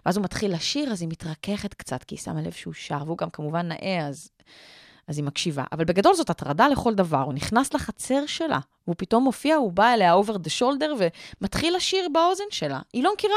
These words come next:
אותו, הוא פ-, הוא נכנס לבית שלה. זה נורא מוזר. ואצל היפיפייה הנרדמת גם, היא שרה ביער עם חיות היער, כי כמו שאתה כבר יודע, אין להן חברים, והן שר-, היא שרה, מספרת לחיות היער על חלום שהיא חלמה, ובזמן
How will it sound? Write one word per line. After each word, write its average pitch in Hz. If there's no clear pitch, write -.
אותו, 320
הוא 156
פ-, -
הוא 233
נכנס 302
לבית 294
שלה. -
זה -
נורא 143
מוזר. 143
ואצל 170
היפיפייה 160
הנרדמת 392
גם, 277
היא -
שרה 247
ביער 165
עם 165
חיות 131
היער, 131
כי 151
כמו 135
שאתה -
כבר 120
יודע, 123
אין 147
להן 165
חברים, 156
והן 170
שר-, -
היא -
שרה, 226
מספרת 160
לחיות 139
היער 139
על 127
חלום 160
שהיא 156
חלמה, 214
ובזמן 254